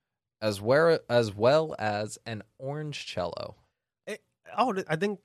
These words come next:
Speaker 2: Two Sisters is like, um, 'cause they have a few things. They have a Two Sisters vodka, as
Speaker 1: Mm-hmm.
Speaker 2: well as a Two Sisters of the Limoncello and the Orangecello, which I think is kinda like one unified brand.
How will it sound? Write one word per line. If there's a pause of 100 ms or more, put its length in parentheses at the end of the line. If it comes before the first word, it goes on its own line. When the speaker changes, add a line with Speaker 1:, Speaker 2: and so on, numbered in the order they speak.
(260)
Speaker 2:
Two
Sisters
is
like,
um, (420)
'cause
they
have
a
few
things.
They
have
a
Two
Sisters
vodka, (440)
as
Speaker 1:
Mm-hmm.
Speaker 2:
well
as
a
Two
Sisters (140)
of
the
Limoncello
and
the
Orangecello, (840)
which
I
think
is
kinda
like
one
unified
brand.